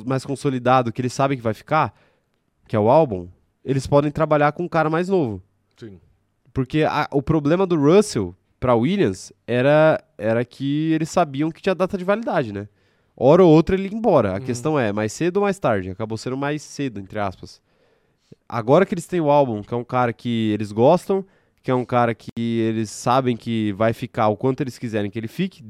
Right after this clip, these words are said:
Speaker 1: assim, né? <coughs> Desde que não surja nenhum outro assento melhor no grid pra ele, o que eu não acho que pa-, aparenta que vai surgir nos próximos anos.
Speaker 2: É, por enquanto não.
Speaker 1: Então, eu acho que eles tão tranquilos aí pra trabalhar com um piloto mais jovem.
Speaker 2: Uhum.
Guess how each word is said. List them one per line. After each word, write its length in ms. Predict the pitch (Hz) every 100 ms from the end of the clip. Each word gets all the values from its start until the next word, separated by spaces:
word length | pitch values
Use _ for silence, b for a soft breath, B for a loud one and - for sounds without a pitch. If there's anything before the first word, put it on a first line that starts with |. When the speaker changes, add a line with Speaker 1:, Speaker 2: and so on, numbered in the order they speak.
| 98 _ -
Speaker 1:
assim, 360 | 98 - 95 - _ _ _ -
né? 260 | 98 104 - _ _ _ _ _ -
<coughs> 720 | - - 294 - - - _
Desde 300 | 110 120 123
que 100 | 135
não 300 | 131 123 110
surja 320 | - 135 127
nenhum 260 | 113 117 120
outro 220 | 113 117
assento 400 | 110 120 113 117
melhor 320 | 113 110 113
no 80 | 113
grid 400 | 104 120 170 - _ _ _ _ -
pra 180 | 107 107
ele, 220 | 147 175
o 60 |
que 120 | - 139
eu 60 |
não 160 | 135 127
acho 240 | 120 -
que 160 | - 113
pa-, 300 | - 120 104
aparenta 500 | - 113 113 131 113
que 100 | 107
vai 140 | 101
surgir 440 | - 110 101 160 - _ _ -
nos 160 | 101
próximos 400 | 104 98 120 110
anos. 300 | 135 202 _ _
Speaker 2:
É, 200 | 170 131 107 _ _
por 80 | 135
enquanto 220 | 135 120
não. 160 | 113 147 _ _ _
Speaker 1:
Então, 640 | 120 135 160 156 170 190 196
eu 60 |
acho 160 | 196 -
que 80 | 208
eles 100 | 214
tão 120 | 202
tranquilos 480 | 208 202 190 190 180
aí 140 | 180
pra 160 | 202 196
trabalhar 460 | 202 190 175 175
com 100 | 196
um 60 | 185
piloto 260 | 190 185
mais 160 | 196 208
jovem. 260 | 190 151 127
Speaker 2:
Uhum. 260 | 127 123